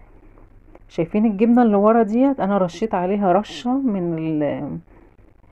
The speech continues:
من حبة البركة. حبة البركة على الجبنة بتدي طعم حلو قوي، وعلى فكرة حبة البركة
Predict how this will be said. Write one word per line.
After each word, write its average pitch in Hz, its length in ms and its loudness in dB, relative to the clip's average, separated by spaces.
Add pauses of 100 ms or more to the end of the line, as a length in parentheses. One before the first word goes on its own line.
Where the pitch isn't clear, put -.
(480)
من 180 140 -4
حبة 190 380 -2
البركة. 185 600 -2
حبة 202 400 -4
البركة 202 400 -2
على 180 180 -2
الجبنة 180 300 -4
بتدي 190 300 -6
طعم 196 240 0
حلو 202 340 -2
قوي، 226 320 0
وعلى 175 260 -2
فكرة 196 340 -4
حبة 180 360 -4
البركة 214 540 0